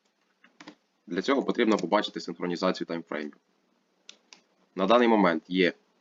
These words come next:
дисбаланс денного таймфрейму, звідки ціна отримує реакцію. Якщо тут є підтвердження об'єму на чотирьох годинах, тоді це говоритиме про те, що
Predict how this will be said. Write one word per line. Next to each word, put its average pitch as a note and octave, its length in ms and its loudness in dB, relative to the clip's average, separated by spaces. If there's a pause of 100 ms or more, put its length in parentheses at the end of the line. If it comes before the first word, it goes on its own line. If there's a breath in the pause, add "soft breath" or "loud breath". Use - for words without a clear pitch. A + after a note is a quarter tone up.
(200)
дисбаланс F2+ 720 0 (580)
денного F#2 360 0
таймфрейму, A#2 480 0 (840)
звідки G2 320 2
ціна G#2+ 240 0
отримує G#2 400 2
реакцію. D#2+ 420 -2
Якщо A#2 260 -2
тут - 280 -4
є F#2+ 120 4
підтвердження F2 600 -2
об'єму C3 380 0 (320 soft breath)
на F#2+ 120 -2
чотирьох E2+ 380 -2
годинах, D2+ 380 -4 (240)
тоді C#3+ 200 -4
це B2+ 120 0
говоритиме G#2 420 4
про G2+ 140 0
те, C#3+ 160 2
що F#2+ 300 -4